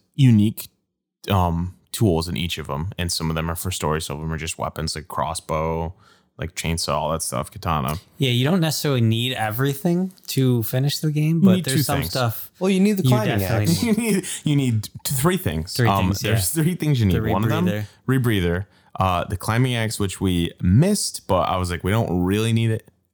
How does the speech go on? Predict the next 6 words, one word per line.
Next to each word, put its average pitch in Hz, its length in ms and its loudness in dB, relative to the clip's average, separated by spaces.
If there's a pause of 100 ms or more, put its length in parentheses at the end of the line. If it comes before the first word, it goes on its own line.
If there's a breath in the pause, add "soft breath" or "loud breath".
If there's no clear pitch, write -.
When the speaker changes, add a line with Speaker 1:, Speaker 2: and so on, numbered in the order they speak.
(200)
Speaker 1:
You 143 180 2
do 214 320 4
need 139 220 2
it 98 240 -2 (140)
if 123 420 0 (360 soft breath)
you 107 560 4